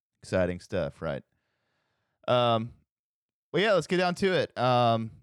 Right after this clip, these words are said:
and to what this is actually gonna be about and what we're gonna cover, and hopefully you as a listener will tune back into as I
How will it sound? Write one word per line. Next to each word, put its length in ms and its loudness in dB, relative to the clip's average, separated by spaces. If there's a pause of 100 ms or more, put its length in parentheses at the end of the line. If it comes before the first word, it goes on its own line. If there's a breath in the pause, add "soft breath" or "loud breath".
and 180 -4
to 100 -2
what 180 0
this 100 -2
is 140 -6
actually 280 -4
gonna 120 -2
be 240 -2
about 440 2
and 200 -6
what 160 0
we're 80 -4
gonna 220 -4
cover, 600 0 (240)
and 560 -2 (760)
hopefully 340 -2
you 180 -2
as 120 -4
a 40 -6
listener 540 -4
will 380 -4 (480)
tune 200 -6
back 300 -2
into 760 -4
as 200 -6
I 160 -2